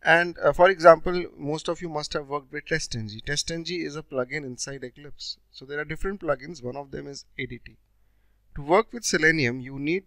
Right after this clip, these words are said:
to install, uh, this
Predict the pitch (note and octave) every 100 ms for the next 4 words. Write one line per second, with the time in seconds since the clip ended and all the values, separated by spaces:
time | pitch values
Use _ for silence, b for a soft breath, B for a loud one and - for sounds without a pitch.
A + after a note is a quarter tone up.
0 | - A#2 D#3 _ _ _ _ _ _ C#3+
1 | C#3 - - E3 B2+ A#2+ E3 - _ _
2 | _ _ - B2+ B2+ B2 C#3+ D3 -